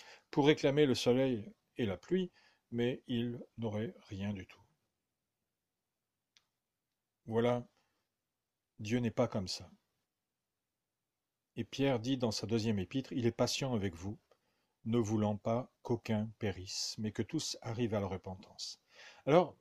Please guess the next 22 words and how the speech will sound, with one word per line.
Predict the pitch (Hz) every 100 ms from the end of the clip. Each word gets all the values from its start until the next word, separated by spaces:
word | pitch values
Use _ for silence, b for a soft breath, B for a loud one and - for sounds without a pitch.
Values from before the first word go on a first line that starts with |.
| _ _
je | 120 151
ne |
veux | 135 139
pas | 147 147 135 - _ _ -
jouer | 107 110 151 165 139
à | 110
Dieu | 82 92 95 - _ _ b b b
et | 127
être | 160 -
une | 143
force | - 127 - 127
céleste, | - - 123 - - -
un | 123
destructeur | 127 175 - - 151 - - 156 139 104
des | 113 107
forces | - 120 101
du | 104
mal | 110 123
que | -
mes | 107 101 101
ennemis | 98 110
représenteraient. | 101 - 101 98 - -